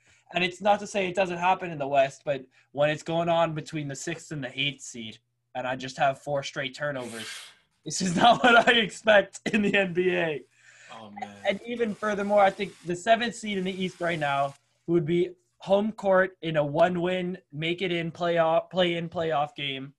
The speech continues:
Speaker 1: or they could lose as a seventh seed and still have a chance to win and be the eighth seed in the playoffs, is only a half a game up on the eleventh seed in the Western Conference right now. Meaning the home court,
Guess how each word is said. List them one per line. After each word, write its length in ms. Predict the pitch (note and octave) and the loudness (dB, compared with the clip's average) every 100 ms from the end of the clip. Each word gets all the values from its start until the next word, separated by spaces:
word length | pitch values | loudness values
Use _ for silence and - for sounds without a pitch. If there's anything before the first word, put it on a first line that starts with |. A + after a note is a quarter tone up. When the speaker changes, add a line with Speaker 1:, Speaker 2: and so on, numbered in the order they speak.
| _ _ _ _ _ | _ _ _ _ _
Speaker 1:
or 160 | D#3 E3 | -4 -2
they 140 | D#3 | -2
could 260 | E3 F3 D3+ | -2 -4 -2
lose 320 | F#3 A3 F#3+ | 0 0 -2
as 140 | F#3+ | -6
a 60 | E3+ | -6
seventh 320 | G3 F3+ E3+ | -2 -2 -4
seed 300 | E3 F3 E3+ | -6 -4 -2
and 160 | E3 D3+ | -4 -8
still 220 | - F#3 | -2 0
have 160 | F3+ E3 | 0 -2
a 40 | |
chance 400 | D#3+ E3+ E3 D#3 | -4 -4 -4 -6
to 100 | - | -8
win 280 | D#3+ E3 E3 | -6 -6 -6
and 100 | D#3 | -6
be 140 | D#3+ D#3 | -6 -6
the 120 | D3 | -4
eighth 200 | D#3+ E3 | -6 -6
seed 160 | E3 C#3+ | -8 -8
in 60 | |
the 80 | C3+ | -10
playoffs, 540 | - C3+ C3 C3 C3 - _ _ _ _ _ | -10 -4 -2 -4 -6 -20 _ _ _ _ _
is 180 | E3+ D#3 - | -8 -6 -2
only 400 | F#3+ G3+ G3+ G3+ | 0 0 -2 0
a 80 | F3 | -4
half 380 | - F#3 F#3 | -2 -2 -2
a 60 | G3 | -4
game 280 | F#3+ F#3 F3+ | -4 -2 0
up 240 | E3 C#3+ - | -2 -2 -6
on 160 | D3+ D3 | -6 -4
the 120 | C#3 | -4
eleventh 580 | C3+ C#3 C3 B2 A#2+ A2+ | -4 -4 -6 -6 -12 -14
seed 300 | - A2+ G#2+ | -14 -14 -14
in 80 | |
the 80 | G#2+ | -14
Western 360 | G#2 G2+ - G#2 | -12 -14 -16 -16
Conference 460 | A2 G#2 G#2 G#2 | -14 -14 -14 -16
right 180 | A2 G#2 | -14 -12
now. 300 | G2+ F#2+ F#2+ _ _ _ _ _ - | -12 -14 -16 _ _ _ _ _ -12
Meaning 420 | D3 D3+ D3+ C#3+ - D#3+ | -6 -4 -6 -8 -12 -4
the 160 | D#3 | -2
home 560 | D3 G3 G#3+ A#3+ A#3+ A#3+ _ _ | 2 2 2 -2 -4 -6 _ _
court, 380 | - G#3 G3+ G3+ | -6 0 0 0